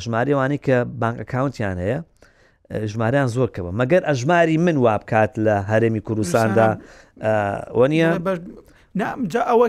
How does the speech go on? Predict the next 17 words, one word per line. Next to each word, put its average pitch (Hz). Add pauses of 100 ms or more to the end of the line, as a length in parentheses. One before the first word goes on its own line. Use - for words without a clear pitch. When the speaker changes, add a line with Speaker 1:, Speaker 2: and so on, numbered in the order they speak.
Speaker 2:
کێشەیەکیش 202
لێرەک 202
لێرایە، 190 (100)
باسی 175 (180)
هەژماری 175
منت 151
کرد. - (500)
لەوانەیە 214
Speaker 1:
جا 214
ئەمە 160
Speaker 2:
لەبەرەوەی 175
Speaker 1:
دوو -
خولەکمان 131
ما، 117
Speaker 2:
ئەو 131
Speaker 1:
هەوڵ 151
بدەین 160